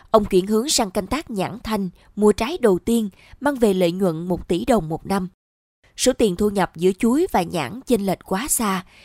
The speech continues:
khiến người ngoài cuộc cảm thấy ngỡ ngàng và tiếc nuối. Nhưng ông Tính vẫn kiên định với hướng đi mới, bởi ông kỳ vọng vào những mùa sau, trái sẽ nhiều hơn. Cái chính của việc chuyên canh giống cây cao sản là ông muốn lan tỏa phong trào làm nông chất lượng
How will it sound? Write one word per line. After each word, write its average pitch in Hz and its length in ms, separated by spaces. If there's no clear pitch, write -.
khiến 247 300
người 262 140
ngoài 190 180
cuộc - 360
cảm 185 180
thấy 269 140
ngỡ 214 220
ngàng 202 360
và 160 100
tiếc - 240
nuối. 233 300
Nhưng 202 160
ông 202 160
Tính 233 340
vẫn 208 180
kiên 269 200
định 175 260
với 233 140
hướng 240 200
đi 226 140
mới, 208 400
bởi 185 340
ông 180 140
kỳ 196 180
vọng 180 240
vào 202 120
những 190 240
mùa 208 160
sau, 220 380
trái 233 240
sẽ 226 180
nhiều 190 240
hơn. 180 240
Cái 240 120
chính 233 280
của 269 120
việc 214 240
chuyên 214 180
canh 196 300
giống 214 160
cây 214 180
cao 190 200
sản 180 380
là 240 180
ông 208 180
muốn 214 140
lan 269 220
tỏa 190 260
phong 269 240
trào 170 400
làm 165 260
nông 202 200
chất 339 220
lượng 185 220